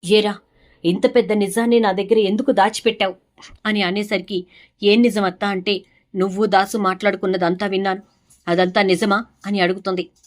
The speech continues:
"అవునత్తా, నిజం" అని చెప్తాడు కార్తీక్. "అనసూయ గారు, నిజం చెప్పండి, దీప నా కన్న కూతురా?" అంటే, "దీప మీ కన్న కూతురా? ఈ విషయం నాకు తెలీదమ్మా, కానీ నాకు తెలిసిందల్లా ఒక్కటే,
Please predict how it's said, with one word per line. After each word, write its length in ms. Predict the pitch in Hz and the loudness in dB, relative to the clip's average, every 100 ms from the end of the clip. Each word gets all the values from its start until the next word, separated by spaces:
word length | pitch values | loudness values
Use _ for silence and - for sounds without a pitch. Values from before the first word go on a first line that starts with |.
| _ | _
"అవునత్తా, 420 | 190 202 180 - 175 _ _ 196 | -2 0 -4 -8 -10 _ _ -2
నిజం" 320 | 202 190 196 _ _ - - | 0 0 -6 _ _ -6 -2
అని 120 | 254 | 0
చెప్తాడు 420 | 240 208 202 190 | -2 -2 -2 -2
కార్తీక్. 440 | 190 165 170 170 _ _ _ _ | 0 -2 -2 -12 _ _ _ _
"అనసూయ 460 | 208 190 202 233 208 | -2 -2 -2 -4 -2
గారు, 220 | 208 196 - _ _ _ | -2 -4 -10 _ _ _
నిజం 300 | 196 208 226 | 0 2 2
చెప్పండి, 420 | 226 214 208 190 208 _ _ _ - | 0 -2 -2 -6 -10 _ _ _ -14
దీప 280 | 175 220 262 | 0 0 2
నా 140 | 254 202 | 0 0
కన్న 240 | 202 180 | 0 0
కూతురా?" 380 | 233 226 208 196 | -2 -4 -2 -2
అంటే, 260 | 196 180 208 185 _ _ _ _ _ 170 | -2 -2 -4 -4 _ _ _ _ _ -4
"దీప 300 | 175 220 285 | -2 0 0
మీ 200 | 214 233 | 2 0
కన్న 240 | 247 277 | 0 0
కూతురా? 360 | 277 226 208 190 185 _ _ _ _ 240 | 0 -2 -2 -4 -6 _ _ _ _ -2
ఈ 100 | 233 | 0
విషయం 300 | 240 - 277 | 2 2 4
నాకు 180 | 226 208 | 2 0
తెలీదమ్మా, 480 | 190 208 208 185 180 - _ _ _ _ - | -2 -2 -2 -4 -6 -10 _ _ _ _ 2
కానీ 260 | 208 226 208 - - 233 | 2 2 -4 -14 -10 -2
నాకు 260 | 208 226 269 | 0 0 0
తెలిసిందల్లా 580 | 240 240 269 220 196 196 | 0 2 2 2 2 0
ఒక్కటే, 380 | 175 214 202 | -2 -4 -8